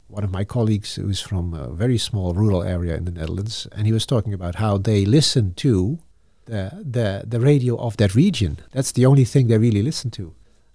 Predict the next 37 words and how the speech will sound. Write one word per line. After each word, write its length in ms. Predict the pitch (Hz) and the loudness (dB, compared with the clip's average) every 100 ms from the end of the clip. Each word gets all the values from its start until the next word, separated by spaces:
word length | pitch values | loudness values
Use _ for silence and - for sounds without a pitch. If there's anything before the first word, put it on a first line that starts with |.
| _ | _
Uh, 540 | 110 107 98 92 92 - | -2 -2 0 -4 -6 -10
so 220 | - - 117 | -6 0 2
not 420 | 151 139 - - | 4 2 0 -8
national 480 | 107 113 127 139 110 | -4 0 0 0 0
radio 320 | 101 90 78 | 2 0 -2
anymore, 380 | 78 82 101 139 | -4 -6 -6 -4
but 160 | 110 - - | -6 -6 -12
let's 140 | 113 - | -10 -6
say 100 | 147 | -4
the 120 | 185 | 0
radio 260 | 180 160 | 2 2
that's 180 | 156 143 | 2 0
focused 460 | - 165 156 135 - | 2 2 2 -2 -2
on 140 | 120 | 0
what's 160 | 123 - | 0 -2
happening 320 | 123 - 110 | -4 -2 -2
in 100 | 107 | -2
our 140 | 104 98 | -2 0
region. 460 | 104 95 - - - _ _ _ _ | -2 -2 -8 -12 -18 _ _ _ _
So 140 | - | -2
I 80 | 131 | 0
think 460 | - 165 135 - 120 | 4 4 4 -2 -6
nowadays 640 | 107 165 156 98 87 104 | 0 2 4 2 0 -2
you 80 | 110 | -4
could 160 | 107 - | -6 -8
say 320 | 107 95 95 | -4 -4 -4
that 360 | 90 85 - _ _ - | -4 -6 -10 _ _ -2
due 220 | 101 147 | 4 4
to 200 | 139 113 | 4 0
the 80 | 104 | 2
fragmentation 800 | - 104 - 98 113 98 - 95 | 2 0 2 0 2 2 0 -4
of 220 | 101 92 | -4 -2
the 80 | 98 | -2
entire, 480 | 87 90 85 78 - _ - | -2 -4 -2 -4 -8 _ -8
uh, 320 | 82 76 - 101 | -4 -4 -6 -6
broadcast 600 | 98 123 - - - - | 0 0 0 -2 -4 -6
field, 360 | - - 120 | -2 -2 -2